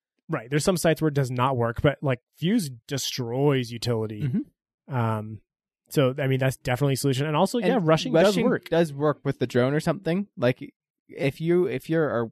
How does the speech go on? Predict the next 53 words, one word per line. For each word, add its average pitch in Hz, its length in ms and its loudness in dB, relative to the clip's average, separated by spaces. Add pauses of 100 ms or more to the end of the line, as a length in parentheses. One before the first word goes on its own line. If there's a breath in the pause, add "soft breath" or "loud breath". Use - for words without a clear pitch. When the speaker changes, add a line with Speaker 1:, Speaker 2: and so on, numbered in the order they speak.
Speaker 2:
behind 131 280 -2
a 123 40 4
Yana 120 340 2
hologram, 147 500 0 (120)
Speaker 1:
Mm-hmm. 131 340 -2
Speaker 2:
it 165 140 0 (160)
genuinely 196 460 0
does 117 180 0
work. 95 260 -10
Speaker 1:
Yeah. 120 220 -2 (320)
Speaker 2:
Like 110 180 -4 (240)
Speaker 1:
Another 254 280 0
thing, 208 160 -2
too, 170 200 2
is, 147 140 -2
like, 139 240 -2
instead 156 380 -2
of 147 200 0 (320)
waiting 143 360 0
for 151 100 0
the 139 80 0
last 135 220 0
twenty 147 200 0
seconds 131 360 0
when 131 140 2
they're 117 140 -4
all 120 220 0
prepped - 400 0
and, 127 160 -2
like, 123 160 0
they've 117 200 -2
all 123 280 0 (240)
choose, 135 400 0
chosen 135 300 0
the 123 80 -2
angles 131 320 -2
they're 139 100 2
gonna 139 160 0
hold 135 220 0
Speaker 2:
Mm. 117 40 -14
Speaker 1:
for 147 100 0
you, 151 100 2
like, 135 160 -2 (100)
try 180 300 0 (320)
doing 147 280 0
that 143 180 0
push - 280 2
at 135 100 -4
the 123 80 -6
last 123 260 -4
forty 151 220 0
seconds. - 520 -14
Speaker 2:
Yeah. 98 180 -8